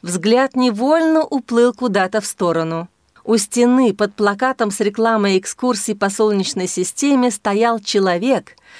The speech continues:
которого она меньше всего ожидала здесь увидеть. Мощная фигура, короткая стрижка, военная выправка,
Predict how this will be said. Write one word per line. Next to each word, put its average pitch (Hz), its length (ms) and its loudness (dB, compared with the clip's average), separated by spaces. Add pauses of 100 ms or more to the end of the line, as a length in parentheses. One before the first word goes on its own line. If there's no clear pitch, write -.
(220)
которого 269 680 2
она 262 200 2
меньше 294 500 0
всего 240 400 0
ожидала 214 560 0
здесь 196 340 -2
увидеть. 165 560 -4 (680)
Мощная 220 560 2
фигура, 240 680 0 (320)
короткая 285 580 0
стрижка, 214 760 -2 (260)
военная 285 760 0
выправка, 170 760 -2